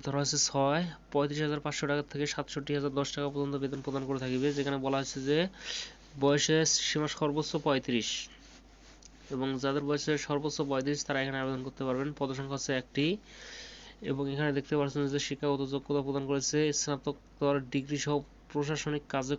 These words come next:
কোনো বিধিবদ্ধ সং-, সংস্থায় সহকারী সচিব, সহকারী পরিচালক বা সমান পদে সাত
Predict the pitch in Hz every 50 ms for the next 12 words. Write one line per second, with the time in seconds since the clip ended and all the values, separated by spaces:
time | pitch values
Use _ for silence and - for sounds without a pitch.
0 | - - 143 139 139 135 131 127 139 131 143 139 135 139 131 131 - 147 147 147
1 | - - - 139 135 139 - - - 143 143 143 143 - - - 147 147 147 156
2 | 170 175 - - - - - - - - - - - - 156 151 151 156 156 151
3 | - - - 160 139 - - 165 160 151 - - - - - - - 156 151 147
4 | 151 151 151 143 - 151 156 156 143 - 151 151 156 143 139 147 147 - - 151
5 | 147 143 143 147 143 - 147 143 139 139 156 160 165 160 - - - - 139